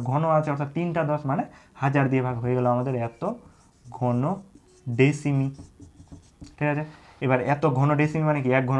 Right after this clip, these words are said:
ডেসিমি মানে যদি এক লিটার হয়, তাহলে এত ঘন ডেসিমি মানে কি? এত লিটার বলতে পারবো। তাহলে বাইশ ইন্টু সাত ইন্টু বিয়াল্লিশ by হাজার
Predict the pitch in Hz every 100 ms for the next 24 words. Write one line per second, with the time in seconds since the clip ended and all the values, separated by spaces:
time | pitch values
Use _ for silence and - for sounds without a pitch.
0 | 135 131 139 135 135 135 147 151 151 139
1 | 139 131 127 135 151 131 139 139 135 143
2 | 147 147 139 123 123 127 143 147 139 139
3 | 131 131 135 - - - - - - 123
4 | 120 117 117 117 120 151 156 - 143 127
5 | 123 123 - 127 135 143 - - - _
6 | - 139 123 127 120 123 123 120 123 165
7 | 190 - - _ - 127 120 120 151 240
8 | - _ _ - - - 131 131 139